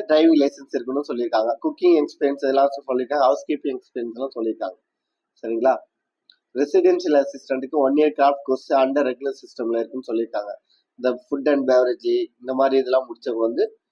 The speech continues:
எலிஜிபிள்னு சொல்லியிருக்காங்க. So நல்லா, நல்லா நோட்டிஃபிகேஷன் படிச்சுட்டு எக்ஸாம் அப்ளை பண்ணுங்க. டிகிரி முடிச்சவங்களாம் அப்ளை பண்ண முடியாது. எக்ஸாம் பாருங்க, தமிழ் எலிஜிபிலிட்டி டெஸ்ட் இருபத்தஞ்சு கொஸ்டின், இருபத்தஞ்சு மார்க், பத்,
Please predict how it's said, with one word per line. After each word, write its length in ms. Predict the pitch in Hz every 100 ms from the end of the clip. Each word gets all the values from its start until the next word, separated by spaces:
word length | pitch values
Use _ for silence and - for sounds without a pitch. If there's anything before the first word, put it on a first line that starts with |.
| _ -
எலிஜிபிள்னு 460 | 139 139 127 131 127
சொல்லியிருக்காங்க. 420 | 110 101 95 92 _ _ _ _ _ - - _ _ _ -
So 160 | 160 156
நல்லா, 220 | 143 160 160 -
நல்லா 260 | 135 131 165
நோட்டிஃபிகேஷன் 560 | 165 165 165 165 147 147
படிச்சுட்டு 420 | 139 151 175 180
எக்ஸாம் 300 | 139 151 147
அப்ளை 200 | 139 143
பண்ணுங்க. 320 | 143 131 135
டிகிரி 280 | 139 143 160
முடிச்சவங்களாம் 420 | 147 143 139 139
அப்ளை 160 | 135 135
பண்ண 220 | 131 131
முடியாது. 520 | 131 127 131 110 110 104 - _ _ _ _ _ _ _ -
எக்ஸாம் 320 | 127 165 160
பாருங்க, 240 | 147 139 151
தமிழ் 360 | - 135 151
எலிஜிபிலிட்டி 440 | 147 147 151 - 139
டெஸ்ட் 340 | 127 123 - 139 226 - _
இருபத்தஞ்சு 460 | 127 135 143 131 123
கொஸ்டின், 380 | 117 123 - 135 -
இருபத்தஞ்சு 520 | 127 139 143 135 127
மார்க், 380 | 127 131 - 202 285 -
பத், 220 | 127 -